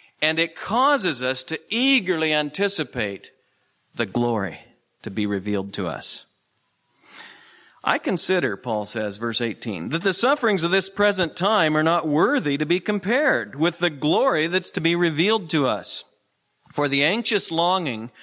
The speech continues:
of the creation waits eagerly for the revealing of the sons of God. For the creation was subjected to futility,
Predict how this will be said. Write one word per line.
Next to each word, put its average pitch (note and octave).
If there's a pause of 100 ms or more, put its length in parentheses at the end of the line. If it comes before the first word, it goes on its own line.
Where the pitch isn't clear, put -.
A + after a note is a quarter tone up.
(240)
of D3
the C#3+
creation D3
waits D3+
eagerly D#3 (280)
for D3
the C#3
revealing C#3+
of C3+
the C#3
sons E3
of C3+
God. B2+ (640)
For D#3
the D3+
creation F3+
was E3
subjected D#3
to E3
futility, C#3+